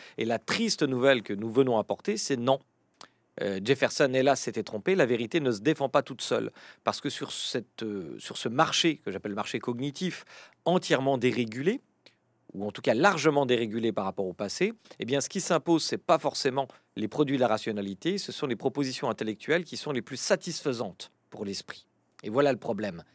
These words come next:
Par exemple, celles qui proposent des éléments relevant de la conflictualité.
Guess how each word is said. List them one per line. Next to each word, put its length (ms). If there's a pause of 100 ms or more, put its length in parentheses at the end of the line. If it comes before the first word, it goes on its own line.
(280)
Par 100
exemple, 380
celles 360
qui 180
proposent 560
des 180
éléments 340
relevant 380
de 60
la 80
conflictualité. 1000